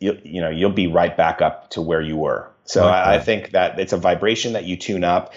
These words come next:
Speaker 1: and that's what she's talking about. She doesn't ever stop. She's a plow mule.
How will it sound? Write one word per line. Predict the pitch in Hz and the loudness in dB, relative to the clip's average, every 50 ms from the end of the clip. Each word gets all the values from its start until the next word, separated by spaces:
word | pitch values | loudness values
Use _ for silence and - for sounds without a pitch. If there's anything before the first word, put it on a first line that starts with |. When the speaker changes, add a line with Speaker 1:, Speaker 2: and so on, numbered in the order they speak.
| - - - - - | -20 -20 -14 -6 -4
Speaker 1:
and | 101 120 | 0 0
that's | 139 139 139 | 2 2 2
what | 156 131 | 0 0
she's | - 120 107 | 0 -4 -4
talking | - - 95 92 90 - 85 80 | -2 0 0 0 0 -2 -8 -10
about. | 71 67 65 60 60 - - | -6 -6 -6 -6 -6 -10 -10
She | - 98 | -4 -2
doesn't | 104 107 120 107 | -2 -2 0 0
ever | 107 107 113 | 0 0 0
stop. | - - - - 90 90 90 87 - | -2 -2 0 2 2 2 2 -2 -4
She's | - 90 | -8 -8
a | 95 | -8
plow | - - - 92 90 | -4 0 0 0 0
mule. | 87 92 90 90 90 90 87 90 92 - | 0 -4 -4 -2 -2 -2 -2 -2 -4 -8